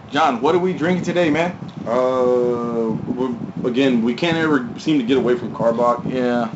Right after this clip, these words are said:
Speaker 2: Kar-, Karbach, I think, right now is, is winning us.
Speaker 1: K-, K-,
Speaker 2: And
Speaker 1: Karbach is good to us.
Speaker 2: I, I got, I got a story. I, I got, I got a little, mm, story.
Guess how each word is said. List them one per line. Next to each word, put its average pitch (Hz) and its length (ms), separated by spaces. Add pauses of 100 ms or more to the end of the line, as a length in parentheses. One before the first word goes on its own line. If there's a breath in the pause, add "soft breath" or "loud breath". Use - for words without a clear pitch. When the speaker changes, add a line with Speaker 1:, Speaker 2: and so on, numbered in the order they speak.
Speaker 2:
Kar-, 135 280
Karbach, 135 680
I 117 140
think, 120 160
right 117 200
now 113 220
is, 104 100
is 107 160
winning 107 280
us. 113 260
Speaker 1:
K-, - 200
K-, - 100
Speaker 2:
And - 100 (140)
Speaker 1:
Karbach 180 440
is - 140
good 139 200
to 117 180
us. - 340
Speaker 2:
I, 156 160
I 170 40
got, 165 160
I 170 60
got 214 120
a 165 40
story. 113 360
I, 135 200
I 131 40
got, 143 160
I 135 40
got 151 100
a 160 100
little, 165 100
mm, 208 560
story. 135 200